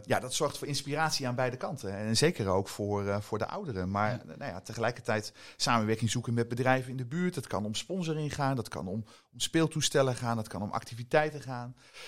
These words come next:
Speaker 1: Nou ja, ik, ik merk dat, eh, eh, schoolleiders in toenemende mate ook, eh, ondernemender, eh,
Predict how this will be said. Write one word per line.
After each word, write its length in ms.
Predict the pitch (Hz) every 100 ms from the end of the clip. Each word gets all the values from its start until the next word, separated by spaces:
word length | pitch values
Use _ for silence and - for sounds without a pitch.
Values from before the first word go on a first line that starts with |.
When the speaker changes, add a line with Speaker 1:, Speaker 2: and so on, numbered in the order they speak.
| - -
Speaker 1:
Nou 140 | 151
ja, 100 | 117
ik, 200 | 135 -
ik 140 | 180
merk 360 | 160 180 220 -
dat, 340 | 147 147 143 -
eh, 600 | 123 131 131 135 139 113
eh, 200 | 127 120 127
schoolleiders 640 | - 190 196 160 151 139
in 100 | 135
toenemende 440 | - 202 156 147 143
mate 400 | 143 139 139 -
ook, 340 | 131 131 -
eh, 240 | 113 127 123 120 - _ _ _ - -
ondernemender, 920 | 165 143 147 175 160 120 117 101 95 -
eh, 280 | 104 95